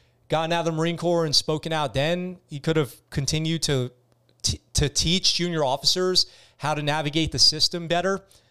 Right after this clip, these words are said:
um, mentor junior officers to not become necessarily just cogs in the, in the machine, but f-, thinkers, thinkers, not just shooters.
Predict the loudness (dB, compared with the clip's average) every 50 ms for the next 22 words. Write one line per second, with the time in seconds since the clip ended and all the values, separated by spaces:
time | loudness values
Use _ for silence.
0 | _ _ -6 -2 0 0 2 0 0 -2 -4 -6 -10 _ _ -20 _ -6 -2 0
1 | 0 0 0 0 0 2 2 2 2 0 2 2 2 2 0 0 0 0 0 0
2 | 0 0 0 0 0 -2 -4 -2 0 0 0 0 -2 -6 -10 -18 -20 _ _ -4
3 | 0 2 2 4 2 2 2 0 -2 -2 -2 -4 -4 -4 -4 -2 -2 -4 -4 -6
4 | -6 -2 0 0 0 0 -2 -2 -2 -2 -2 -2 -4 -4 -6 -6 -4 -4 -4 -2
5 | 0 0 0 0 0 0 -2 -2 -4 -6 -10 _ _ _ _ -12 -2 0 0 0
6 | 0 -2 -6 _ _ -20 -20 -18 -12 -12 -10 -10 -8 -2 -2 0 0 2 2 2
7 | 2 2 4 2 0 0 _ _ _ _ _ _ _ -12 -2 0 0 0 2 0
8 | 0 2 0 0 0 -2 -2 -2 -2 -2 0 2 0 2 0 0 0 0 0 0
9 | -2 -4 -6